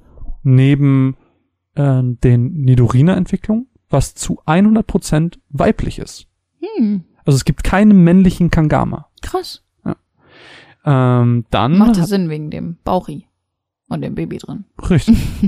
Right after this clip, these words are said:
Speaker 2: <laughs>
Speaker 1: Äh, dann hat Rot natürlich Pikachu, das Serienmaskott-, äh, Maskottchen. Blau hat ab der fünften Generation immer schon das Aerodactyl. Nee,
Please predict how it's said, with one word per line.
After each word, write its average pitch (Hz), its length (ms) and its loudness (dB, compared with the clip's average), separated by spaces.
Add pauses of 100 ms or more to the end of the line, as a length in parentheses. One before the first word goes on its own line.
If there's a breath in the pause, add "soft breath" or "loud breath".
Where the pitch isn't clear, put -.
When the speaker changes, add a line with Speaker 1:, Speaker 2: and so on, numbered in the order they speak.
(100)
Speaker 2:
<laughs> - 80 -10
Speaker 1:
Äh, 135 280 -2
dann 165 480 4
hat 143 200 0
Rot 139 220 2
natürlich 151 380 0
Pikachu, 139 600 0
das 151 280 -2
Serienmaskott-, 175 840 2
äh, 170 120 2
Maskottchen. 180 720 -2 (580 loud breath)
Blau 180 500 2
hat - 280 -4
ab - 240 -4
der - 140 0
fünften 185 580 2
Generation 165 640 0
immer 170 280 4
schon 139 260 0
das 131 200 -2
Aerodactyl. 156 1120 2 (420)
Nee, 113 300 2